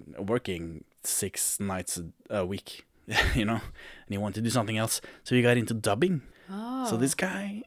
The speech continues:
Speaker 1: is, like, he's the voice of my youth, uh,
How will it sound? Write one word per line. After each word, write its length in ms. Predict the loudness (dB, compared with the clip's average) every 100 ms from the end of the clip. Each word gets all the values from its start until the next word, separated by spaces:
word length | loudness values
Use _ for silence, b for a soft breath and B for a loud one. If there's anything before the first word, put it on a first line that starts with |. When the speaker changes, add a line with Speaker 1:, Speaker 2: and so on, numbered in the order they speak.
| 0
Speaker 1:
is, 560 | 2 2 0 -2 -4 -2
like, 240 | -2 -2 _
he's 220 | -6 -4
the 100 | -4
voice 580 | 2 4 4 2 0 0
of 160 | -2
my 380 | -4 -6 -6 -6 -8 -8 -8
youth, 380 | -6 -8 -10 -4
uh, 100 | -2